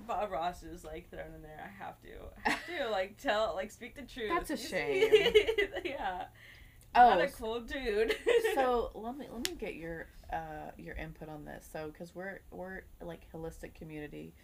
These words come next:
Speaker 2: And one of the things that has been triggering me is spiritual readers
Speaker 1: Oh,
Speaker 2: hitting at my
Speaker 1: that is so
Speaker 2: inbox and being like,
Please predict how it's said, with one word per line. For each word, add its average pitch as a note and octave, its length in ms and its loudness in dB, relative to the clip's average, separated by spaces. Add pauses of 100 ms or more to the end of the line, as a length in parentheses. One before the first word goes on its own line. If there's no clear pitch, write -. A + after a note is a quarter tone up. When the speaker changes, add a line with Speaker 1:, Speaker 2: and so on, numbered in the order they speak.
(760)
Speaker 2:
And E3+ 540 -2
one F3 260 -8
of A#3+ 120 -8
the A#3 100 -10
things E3+ 400 -10
that D#3 100 -8
has D#3+ 140 -14
been D#3+ 180 -14
triggering D#3 600 -12
me D3 480 -16
is D3+ 640 -14 (1300)
spiritual D#3 560 -12
readers - 460 -14 (960)
Speaker 1:
Oh, G#3 600 -10
Speaker 2:
hitting F#3+ 340 -4
at F3 140 -4
my E3 140 0
Speaker 1:
that - 60 -6
is E3+ 220 -4
so E3 60 0
Speaker 2:
inbox D3+ 420 -2
and D#3+ 160 -12
being D#3+ 220 -10
like, D3 220 -6